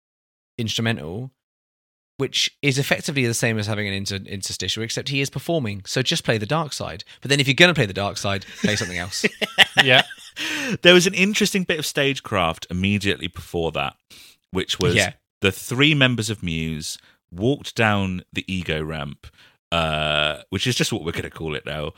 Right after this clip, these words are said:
Speaker 3: Uh, it's honestly, it's not derogatory to Muse in any way. I'm gonna call it that all the time. Um, and then they lowered into the floor, and then you realise, oh, the real Matt Bellamy is sat behind them on the shoulder of the thing.
Speaker 1: So that's just three roadies.
Speaker 3: It was, it was three roadies in some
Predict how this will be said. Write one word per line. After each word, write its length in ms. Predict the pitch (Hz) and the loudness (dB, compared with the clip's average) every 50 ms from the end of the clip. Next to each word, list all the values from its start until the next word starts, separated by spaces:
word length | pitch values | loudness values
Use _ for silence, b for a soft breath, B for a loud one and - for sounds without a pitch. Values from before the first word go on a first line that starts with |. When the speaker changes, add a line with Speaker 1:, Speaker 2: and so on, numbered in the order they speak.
| B B B B B | B B B B B
Speaker 3:
Uh, 200 | - 87 87 82 85 | 0 0 2 2 0
it's 160 | 98 95 - | -2 -4 -4
honestly, 320 | - 113 113 107 - - - | -2 -2 0 0 -2 -2 -4
it's 140 | 92 90 110 | -4 -2 0
not 160 | 123 113 87 | 0 0 2
derogatory 400 | - 87 82 82 82 - 87 80 | 0 -2 -2 -2 -4 -6 -6 -6
to 80 | 85 85 | -6 -4
Muse 220 | 82 82 80 76 | -4 -4 -2 -2
in 40 | 85 | -2
any 100 | 78 80 | -2 0
way. 100 | 80 80 | 0 2
I'm 80 | 78 78 | 0 0
gonna 120 | 80 85 | -2 -4
call 180 | - - 90 71 | -6 -4 -6 -4
it 20 | 65 | -4
that 120 | 80 71 | -4 -4
all 100 | 76 78 | -4 -6
the 80 | 76 76 | -8 -8
time. 280 | - - 80 73 73 B B B B B B - | -6 -4 -4 -4 -6 B B B B B B 4
Um, 420 | 95 95 95 95 95 92 92 - - _ _ _ _ _ - | 6 6 6 4 2 -2 -4 -8 -12 _ _ _ _ _ 4
and 240 | 92 95 92 92 95 | 6 6 6 4 2
then 360 | - - 107 101 98 95 92 - - | 4 6 6 6 6 4 0 0 4
they 140 | - 92 98 | 4 6 6
lowered 380 | 101 101 104 101 95 92 87 92 | 8 8 8 8 8 6 4 2
into 440 | 90 87 85 82 - - - 87 | 0 0 -2 -4 -4 -4 -4 -4
the 500 | 78 80 82 80 80 78 78 78 78 76 - | -4 -2 -2 -2 -2 -2 -4 -6 -8 -10 -12
floor, 640 | - - - - 104 107 101 87 78 73 76 78 - | -16 -12 -4 0 2 4 4 4 2 2 0 -2 -2
and 80 | - 92 | 0 2
then 80 | 104 104 | 4 4
you 100 | 98 92 | 6 6
realise, 260 | 95 92 90 92 - - | 6 4 4 2 0 2
oh, 240 | - 135 117 95 82 | 4 4 4 4 2
the 80 | 82 95 | 0 0
real 280 | 95 107 117 113 104 | 4 6 6 6 6
Matt 240 | 95 90 90 82 - - | 6 2 0 -2 0 -2
Bellamy 340 | 87 82 82 80 80 78 | -2 -2 -2 -2 -4 -4
is 140 | 76 76 78 | -4 -4 -4
sat 340 | - - - 92 76 - - | -4 -2 -2 -2 -2 -4 -6
behind 420 | - - - 113 117 113 101 85 | -8 -6 2 4 6 6 6 4
them 140 | 80 76 67 | 0 -4 -6
on 80 | 71 78 | -6 -4
the 60 | 82 | -4
shoulder 320 | - - 87 80 71 73 71 | -2 -2 -2 -2 -2 -4 -6
of 100 | 69 - | -6 -8
the 60 | - | -10
thing. 180 | - - - - | -2 0 2 2
Speaker 1:
So 60 | 131 | 4
that's 100 | 117 - | 2 2
just 160 | - 117 - | 0 -2 -2
three 120 | - 101 98 | -4 -4 -4
roadies. 440 | 98 95 95 85 85 92 - - - | -2 -4 -4 -4 -6 -8 -6 -6 -4
Speaker 3:
It 40 | 90 | -4
was, 160 | 90 90 - | -2 -4 -4
it 40 | - | -4
was 120 | 95 - | -6 -6
three 240 | - - 135 139 135 | -2 2 4 6 6
roadies 480 | 120 107 98 98 92 - 90 90 82 92 | 8 8 6 6 4 2 0 -2 -4 -4
in 120 | 90 90 | -4 -4
some 440 | - - - 87 82 82 80 82 | -4 -4 -4 -4 -6 -6 -8 -10